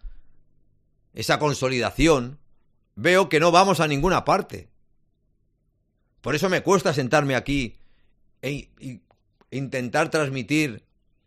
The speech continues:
una cierta alegría. Pero ¿qué alegría puedo transmitir? Que alguien me lo diga, que alguien me explique. ¿Puedo est-, cómo puedo estar yo alegre y contento del Español,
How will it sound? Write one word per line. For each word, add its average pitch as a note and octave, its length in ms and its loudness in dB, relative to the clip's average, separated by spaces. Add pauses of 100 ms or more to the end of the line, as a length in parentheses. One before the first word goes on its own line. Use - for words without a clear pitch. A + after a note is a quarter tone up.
(120)
una C#3 200 -2
cierta C#3+ 360 -2
alegría. A#2+ 360 -2
Pero A2+ 200 -4
¿qué D#3+ 100 0
alegría E3+ 460 4
puedo D#3+ 180 4
transmitir? B2+ 640 -6 (2250)
Que - 80 -12
alguien C3 160 -2
me D3+ 80 0
lo A#2 100 0
diga, D#3 460 -2 (260)
que - 80 -8
alguien C3 160 -2
me D3 60 -2
explique. E3+ 560 -4 (1800)
¿Puedo D3+ 200 0
est-, D3+ 220 -6
cómo E3+ 220 0
puedo E3+ 160 2
estar C#3+ 220 0
yo D#3 260 -2
alegre D3 360 2
y - 20 0
contento C#3+ 680 -4 (1160)
del C3+ 200 -2
Español, G#2+ 560 -6